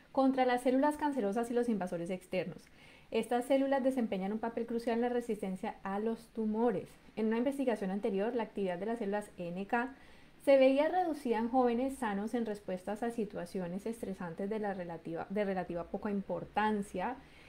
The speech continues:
en especial en el caso de las personas aisladas emocionalmente, una significativa fuente de estrés crónico. El dolor también tiene una poderosa dimensión fisiológica.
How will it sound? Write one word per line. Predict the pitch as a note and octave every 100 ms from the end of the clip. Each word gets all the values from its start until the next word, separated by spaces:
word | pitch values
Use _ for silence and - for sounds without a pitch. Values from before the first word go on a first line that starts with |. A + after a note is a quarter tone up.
| - -
en | C4
especial | C4+ C4 C4 B3
en | D4
el | E4
caso | B3 A3 B3
de |
las | C4 C4+
personas | A#3+ G#3 G3 A3+
aisladas | A3+ G3+ F#3+ F#3 A3 D4+ - - -
emocionalmente, | A3 F#3+ F3 E3 E3 D3+ C#3+ F3+ C#4+ D#4 - - - - -
una | A3+ A#3
significativa | B3 C4 B3+ A3+ A3 F#3+ F3+ F3 F3
fuente | - - A#3 A#3 A#3
de | A#3+ F#3+
estrés | - - F3 E3+ E3+ - - - - - -
crónico. | - A3 B3+ F#3+ - - - - - - - - - - - - -
El | - A#3
dolor | A3+ G#3+ G#3
también | A#3 B3 C4
tiene | C4+ C4+
una | C4+
poderosa | C4+ A#3 G3 A3
dimensión | A3+ A#3 A#3 F#3+
fisiológica. | F3 G3 G#3 F3 F3 D#3+ - F3+